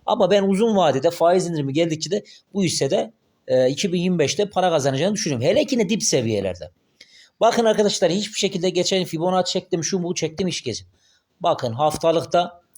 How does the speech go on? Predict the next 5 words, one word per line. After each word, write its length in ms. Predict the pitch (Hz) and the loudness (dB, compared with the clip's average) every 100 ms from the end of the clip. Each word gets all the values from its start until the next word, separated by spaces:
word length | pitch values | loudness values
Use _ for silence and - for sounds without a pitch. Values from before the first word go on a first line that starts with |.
| - | -6
alacağınız 540 | 143 160 151 160 156 143 | 2 2 4 2 2 0
ilk 200 | 156 147 | -6 -4
bölge. 460 | 120 110 101 90 _ _ _ _ _ _ _ _ _ _ _ _ _ _ _ _ | -2 -2 -4 -8 _ _ _ _ _ _ _ _ _ _ _ _ _ _ _ _
Korkuyorsanız 800 | - 156 - 226 233 - 147 123 | 0 0 4 2 2 2 0 0
şayet 400 | - 135 143 | 0 2 2